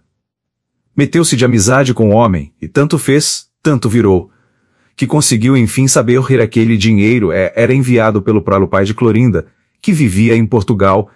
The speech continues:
e passava por morto no Brasil, em virtude de umas tans tantas coisas que ele narrador ignorava. E terminou declarando que esse tal sujeito de Portugal era homem de grande fortuna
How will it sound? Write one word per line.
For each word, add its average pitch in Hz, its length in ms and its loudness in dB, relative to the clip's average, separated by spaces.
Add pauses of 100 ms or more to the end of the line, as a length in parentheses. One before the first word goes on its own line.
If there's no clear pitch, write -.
(140)
e 127 60 -2
passava 123 440 0
por 104 180 0
morto 104 320 2
no 104 100 2
Brasil, 101 520 2 (840)
em 156 100 0
virtude 147 420 0
de 131 80 0
umas 123 220 2
tans 143 220 0
tantas 139 320 -2
coisas 117 400 0
que - 80 -2
ele 113 100 2
narrador 113 480 2
ignorava. 95 720 0 (880)
E 110 80 0
terminou 135 400 2
declarando 123 600 2
que 107 120 -2
esse 101 220 0
tal 95 140 0
sujeito 101 560 0
de 92 120 -2
Portugal 95 640 -2 (160)
era 110 180 2
homem 117 260 2
de 107 140 0
grande 110 320 0
fortuna 101 680 -2